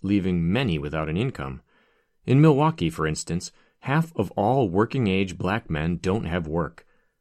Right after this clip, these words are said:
What's worse is that the average person can barely live off of welfare benefits, so it's easy for emergencies to get them behind on rent and risking eviction. Lesson two.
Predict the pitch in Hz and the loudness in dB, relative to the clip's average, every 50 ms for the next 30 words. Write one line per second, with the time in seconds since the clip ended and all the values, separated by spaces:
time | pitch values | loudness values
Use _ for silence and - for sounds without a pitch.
0 | _ _ _ - - 107 - - 87 104 139 147 95 78 80 - - - - 92 | _ _ _ -4 -4 -2 -2 0 2 2 4 4 2 0 -4 -8 -10 -8 -8 -6
1 | 82 92 85 87 92 - - 107 135 156 135 113 92 82 - - - 85 82 - | -4 -4 -4 -4 -4 -4 -4 -2 -2 -2 0 0 -2 -2 -2 -4 -4 -4 -2 -2
2 | - 82 82 82 - - _ _ - 113 104 85 78 107 113 135 143 127 98 87 | -4 -6 -6 -8 -10 -18 _ _ -2 -2 -2 0 2 2 2 4 4 2 2 2
3 | 82 82 95 127 135 113 95 87 87 - 95 92 85 82 98 110 117 113 - - | 0 0 0 0 0 0 0 0 -2 -2 -4 -4 -2 -2 -2 -2 -2 -2 -4 -2
4 | 113 113 101 113 120 143 135 - - 69 - - - - _ _ _ _ _ _ | -2 -2 0 -2 -2 -2 -2 -4 -6 -10 -10 -10 -14 -16 _ _ _ _ _ _
5 | _ - - 113 107 101 - - 123 135 156 160 117 90 82 78 - 85 90 87 | _ -4 0 2 2 2 0 -2 -2 0 0 2 2 0 -2 -2 -2 0 2 2
6 | 85 87 110 127 127 - 82 82 78 - 78 73 - - 80 73 71 107 113 - | 2 2 2 2 0 0 -2 -4 -2 -2 -4 -6 -6 -8 -8 -6 -4 -4 -4 -2
7 | - 87 85 73 - - - 110 107 92 85 80 80 82 73 67 67 85 117 127 | -2 -4 -4 -4 -6 -8 -8 -6 -4 -2 -2 -2 -2 -4 -6 -4 -4 -2 -2 -2
8 | 76 67 - - - 78 71 69 80 117 - - - 76 71 71 67 80 113 - | -4 -6 -10 -12 -12 -10 -8 -6 -6 -4 -4 -4 -6 -8 -8 -8 -8 -10 -10 -8
9 | - - 69 65 65 - _ _ _ _ _ _ _ _ _ _ _ _ _ _ | -8 -10 -10 -10 -14 -16 _ _ _ _ _ _ _ _ _ _ _ _ _ _
10 | _ _ _ _ _ _ _ _ _ _ - - 104 113 - - 110 104 - - | _ _ _ _ _ _ _ _ _ _ -4 -2 0 0 0 0 -2 -2 -2 -2
11 | - 147 123 90 60 - | -2 -2 -2 -2 -4 -6